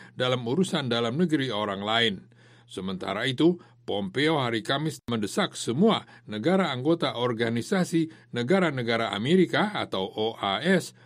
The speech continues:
untuk mengakui Guaido sebagai pemimpin Venezuela yang baru dan mendukung usaha negeri itu memulihkan demokrasi. Senat Amerika hari Kamis tidak berhasil meloloskan dua rancangan anggaran yang sangat berbeda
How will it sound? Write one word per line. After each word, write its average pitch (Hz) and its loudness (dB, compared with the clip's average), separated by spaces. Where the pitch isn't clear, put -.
untuk 135 0
mengakui 135 0
Guaido 117 0
sebagai 117 -2
pemimpin 143 2
Venezuela 123 0
yang 107 0
baru 180 4
dan 139 0
mendukung 131 2
usaha 139 0
negeri 117 0
itu 135 0
memulihkan 110 0
demokrasi. 98 -2
Senat 202 0
Amerika 151 2
hari 85 -4
Kamis 95 -2
tidak 123 -2
berhasil 143 2
meloloskan 104 -2
dua 160 2
rancangan 104 -4
anggaran 107 -4
yang 82 -6
sangat 139 -8
berbeda 110 0